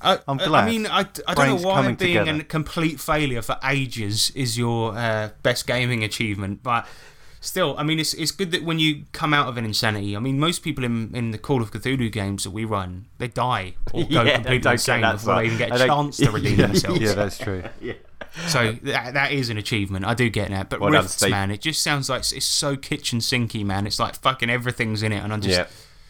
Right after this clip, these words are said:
Speaker 1: s-, just too much. Just too much. Just like my shape-shifting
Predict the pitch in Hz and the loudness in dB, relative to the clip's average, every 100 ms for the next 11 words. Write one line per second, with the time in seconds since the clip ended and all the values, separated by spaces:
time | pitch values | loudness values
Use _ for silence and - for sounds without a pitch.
0 | - - - - - - - 143 - - | -20 -20 -20 -20 -20 -20 -8 -2 -2 0
1 | - 107 90 - 123 - 117 107 - - | 2 2 0 -2 -6 -2 0 0 0 -2
2 | - 120 113 123 117 113 - - - - | 0 0 -2 -2 0 -2 -6 -16 -8 -2
3 | 139 135 - - 143 - - 123 120 | -2 -2 -4 0 0 -2 -2 -2 -2